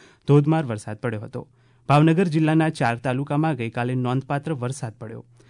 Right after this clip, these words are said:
મહુવામાં એક ઇંચ, જ્યારે પાલીતાણા અને શિહોરમાં પોણો ઇંચ વરસાદ નોંધાયો. બનાસકાંઠાના કાંકરેજ, ભીલડી, દિયોદર સહિતના પંથકમાં હળવોથી મધ્યમ વરસાદ નોંધાયો. જૂનાગઢ જિલ્લામાં સિઝનનો પચાસ ટકા જેટલો વરસાદ નોંધાયો છે.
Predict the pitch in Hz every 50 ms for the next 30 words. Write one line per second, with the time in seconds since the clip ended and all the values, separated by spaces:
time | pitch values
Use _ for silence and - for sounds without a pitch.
0 | _ _ - 139 143 147 151 165 165 160 165 165 180 - - 131 139 143 - -
1 | - 160 175 180 - _ _ _ _ _ _ _ - 143 143 135 143 139 135 123
2 | 127 135 131 - 151 156 165 - - 120 120 117 - - 135 131 143 175 185 -
3 | 240 - - _ _ _ _ _ _ - - 151 147 151 156 - 165 185 180 -
4 | 113 110 107 107 - 110 107 110 127 127 117 110 104 107 104 104 - _ _ _
5 | _ _ _ _ - 139 139 147 147 151 147 - 165 151 143 170 160 165 160 156
6 | - 131 131 131 131 147 143 151 156 147 - - 139 135 135 131 131 139 147 156
7 | 127 123 127 131 143 143 139 160 156 151 - 135 120 135 131 - 139 127 123 -
8 | 127 123 - 175 180 - 156 123 107 107 - _ _ _ _ _ _ - 131 147
9 | 151 160 175 180 175 196 180 135 117 110 117 113 110 113 117 113 - 165 127 117
10 | 117 110 107 107 113 113 113 - _ _ _ _ _ _ _ _ _ _ _ -
11 | 143 160 165 156 147 156 143 143 139 139 135 139 135 135 139 139 - 127 117 120
12 | 127 123 120 123 123 127 123 - 156 160 160 - 160 147 147 120 123 120 117 117
13 | 113 120 113 113 - 117 110 117 117 117 117 117 120 117 120 - - 185